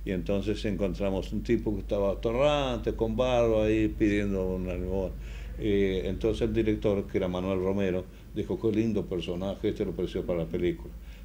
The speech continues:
Yo le dije, "Bueno, mira, toma", le di en ese tiempo diez pesos, que eran bastantes, este, le di diez pesos y le dije, "¿Sabés dónde queda Lumiton?". Dice, "Sí, allá", dijo el tipo.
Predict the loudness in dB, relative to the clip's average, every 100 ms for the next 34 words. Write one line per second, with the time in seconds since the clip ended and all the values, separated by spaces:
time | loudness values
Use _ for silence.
0 | -10 -4 0 2 2 0 -2 -6 -10 -16
1 | -16 -16 -6 2 4 4 -2 -10 -10 -2
2 | 2 4 4 2 2 2 -2 -8 -4 -2
3 | 2 2 0 -2 -2 0 -2 0 2 2
4 | 0 -2 -2 -2 -2 -2 0 -2 -4 -4
5 | -4 -6 -8 -8 -14 -14 -14 -12 -2 -2
6 | -2 0 0 0 -2 -4 -6 -10 -12 -2
7 | 0 2 4 2 2 2 2 2 2 0
8 | -2 -2 0 2 2 0 0 0 2 2
9 | 0 0 -2 -6 -10 -8 -4 -2 0 0
10 | 0 -2 -6 -8 -8